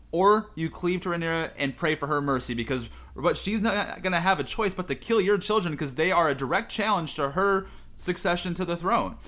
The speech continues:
He's not saying it in a, at least in my opinion, he's not saying it in a way where he's trying to twist, like, the words and manipulate her. He's telling her the reality of the situation.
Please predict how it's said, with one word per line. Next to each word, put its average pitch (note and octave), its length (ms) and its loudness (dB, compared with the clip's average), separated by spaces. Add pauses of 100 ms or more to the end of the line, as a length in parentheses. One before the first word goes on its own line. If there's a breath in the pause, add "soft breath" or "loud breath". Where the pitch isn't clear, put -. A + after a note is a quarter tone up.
(140 loud breath)
He's F3+ 140 2
not G3+ 220 6
saying G3 280 0
it F3 160 -2
in D3 140 -2
a, C3 140 -2
at C#3+ 120 -2
least F#3 180 0
in C#3+ 140 0
my C#3+ 160 4
opinion, A#2+ 300 6
he's A#2+ 100 -4
not F3+ 140 -4
saying E3+ 280 -2
it C#3 100 0
in B2 80 -4
a B2 80 -2
way C3+ 440 2 (260 loud breath)
where C#3 140 2
he's C3 140 0
trying C#3+ 260 2
to A#2 100 -4
twist, - 600 -6 (240 loud breath)
like, C3+ 180 -4
the C#3+ 80 -2
words C#3+ 340 2
and C3 120 0
manipulate C3 580 0
her. A2+ 120 2
He's D3+ 220 -2
telling E3 300 0
her E3+ 120 0
the B2+ 360 0
reality C#3 500 4
of D3 60 0
the C3+ 80 2
situation. B2+ 800 -2